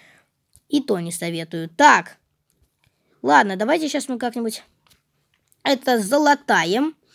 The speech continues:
И поднимемся повыше. Так. Полетели, полетели, полетели. Как говорится, валим, валим, валим, валим на гелике.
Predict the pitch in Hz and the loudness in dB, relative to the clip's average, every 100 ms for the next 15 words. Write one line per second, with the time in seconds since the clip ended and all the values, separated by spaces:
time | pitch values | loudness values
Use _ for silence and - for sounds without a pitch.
0 | - - - _ _ _ 294 - 320 330 | -20 -20 -20 _ _ _ -4 2 2 0
1 | 330 302 269 302 294 - 175 - _ _ | -2 -2 -2 -2 -4 -4 -10 -12 _ _
2 | _ _ _ _ _ _ _ _ _ _ | _ _ _ _ _ _ _ _ _ _
3 | _ _ _ _ _ _ _ _ _ _ | _ _ _ _ _ _ _ _ _ _
4 | - 240 180 - _ _ _ _ _ _ | 0 2 2 -6 _ _ _ _ _ _
5 | _ _ _ _ _ _ _ _ _ _ | _ _ _ _ _ _ _ _ _ _
6 | _ - 302 311 294 - 320 302 311 294 | _ 0 2 4 0 0 0 0 0 0
7 | 285 - 311 294 - 285 262 - 302 339 | -2 -2 -2 -2 -2 -4 -4 -4 -2 0
8 | 339 320 339 262 - _ _ _ _ _ | 2 2 2 0 -2 _ _ _ _ _
9 | _ _ _ _ _ _ _ _ _ _ | _ _ _ _ _ _ _ _ _ _
10 | - 190 185 175 180 180 262 294 302 277 | -10 -8 -8 -8 -8 -4 -2 0 0 0
11 | 302 294 285 262 294 294 254 302 339 349 | 0 0 -2 -2 0 0 0 0 2 2
12 | 302 277 277 254 233 247 233 - 262 277 | 2 2 2 0 -2 -2 -4 -2 2 2
13 | 294 294 | 2 0